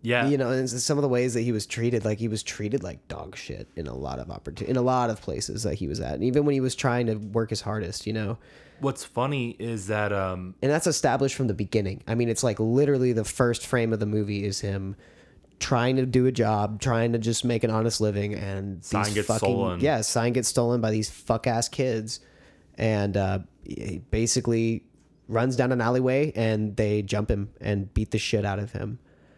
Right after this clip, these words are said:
Speaker 1: Oh.
Speaker 2: Uh, probably to one of the best title reveals in a movie that I've seen since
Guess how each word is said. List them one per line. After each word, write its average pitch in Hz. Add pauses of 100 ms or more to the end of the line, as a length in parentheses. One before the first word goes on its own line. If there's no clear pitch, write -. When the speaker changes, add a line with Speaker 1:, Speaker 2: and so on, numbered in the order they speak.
(100)
Speaker 1:
Oh. 113
Speaker 2:
Uh, 117
probably 175
to 180
one 160
of 139
the 135
best 131
title 127
reveals 107
in 104
a 104
movie 104
that 98
I've 104
seen 104
since -